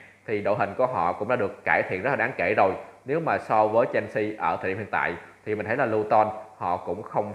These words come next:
phải gọi là hoàn toàn quá yếu nữa đâu. Thứ hai thì do cái mức kèo chấp nó cũng hơi cao. Nếu như trận đấu này Luton bất ngờ cầm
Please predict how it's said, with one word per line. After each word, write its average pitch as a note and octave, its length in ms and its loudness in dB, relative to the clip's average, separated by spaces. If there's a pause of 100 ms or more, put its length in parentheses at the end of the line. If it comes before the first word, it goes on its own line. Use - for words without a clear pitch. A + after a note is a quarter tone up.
phải E2+ 160 0
gọi F#2+ 160 0
là F#2+ 80 2
hoàn F2 340 2
toàn F2 220 2
quá A2 120 4
yếu C3+ 180 2
nữa A#2 100 2
đâu. A2 160 6 (640)
Thứ D3+ 100 0
hai A#2 220 4
thì B2 140 -2
do A2 140 6
cái C3 140 0
mức D3 180 0
kèo F2+ 120 4 (100)
chấp C#3 180 4
nó C#3 80 -2
cũng F#2 280 -6
hơi A2+ 140 2
cao. G#2 300 4 (300)
Nếu C#3+ 140 -4
như C#3+ 200 -2
trận G#2+ 160 -4
đấu G#2 120 2
này A2+ 160 4 (320)
Luton A2+ 460 4 (280)
bất C#3+ 240 -2
ngờ G2 200 2 (100)
cầm G2 100 2